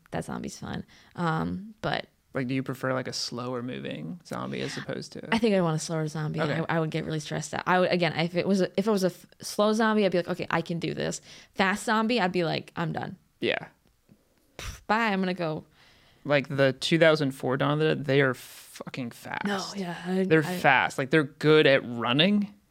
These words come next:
Speaker 2: too. Whereas
Speaker 1: No.
Speaker 2: Dawn, like, like, can barely just walk,
Speaker 1: Yeah, I
Speaker 2: you
Speaker 1: want
Speaker 2: know?
Speaker 1: that. I
Speaker 2: I,
Speaker 1: want those
Speaker 2: I
Speaker 1: kind of
Speaker 2: prefer that
Speaker 1: zombies.
Speaker 2: too,
Speaker 1: Yeah,
Speaker 2: yeah.
Speaker 1: I don't like the other ones. They're, they're bad. Yeah, and yeah. The, the
Speaker 2: Do you have, like, a f-, or ma-,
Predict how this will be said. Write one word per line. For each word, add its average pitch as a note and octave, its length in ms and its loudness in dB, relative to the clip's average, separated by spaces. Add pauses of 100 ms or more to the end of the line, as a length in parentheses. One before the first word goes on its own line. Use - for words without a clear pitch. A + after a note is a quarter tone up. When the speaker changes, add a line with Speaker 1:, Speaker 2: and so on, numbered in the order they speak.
(240)
Speaker 2:
too. F3+ 420 4 (1000)
Whereas C#3+ 240 4
Speaker 1:
No. D3+ 100 -4
Speaker 2:
Dawn, C3+ 340 4
like, A#2+ 260 -2
like, A#2 140 -10
can B2 240 -14
barely B2 340 -8
just - 240 -14 (200)
walk, G#2 340 -6
Speaker 1:
Yeah, - 180 -2 (140)
I F#3+ 100 -2
Speaker 2:
you F3 60 -4
Speaker 1:
want - 140 -6
Speaker 2:
know? - 100 -10
Speaker 1:
that. - 240 -12
I G3 160 0
Speaker 2:
I, - 20 0
Speaker 1:
want E3 220 -4
those - 100 -6
Speaker 2:
I - 20 -4
Speaker 1:
kind D3 100 -4
of - 40 -14
Speaker 2:
prefer C#3+ 280 -6
that - 220 -6
Speaker 1:
zombies. - 180 -10
Speaker 2:
too, - 40 -10
Speaker 1:
Yeah, - 220 -10
Speaker 2:
yeah. - 60 -14
Speaker 1:
I - 100 -6
don't E3+ 100 -6
like D2 180 -8
the - 100 -10
other D2+ 180 -6
ones. - 360 -8
They're, F3 340 -8 (540)
they're - 140 -10
bad. - 380 -8 (220)
Yeah, F3+ 320 -8 (400)
and F3 280 -10
yeah. - 140 -12 (220)
The, D#3+ 300 -8
the - 300 -14 (920)
Speaker 2:
Do D3 100 -2
you C3 60 4
have, B2+ 100 2
like, B2+ 140 0
a C3 40 -2
f-, - 220 -10 (140)
or C3+ 100 2
ma-, D3 140 4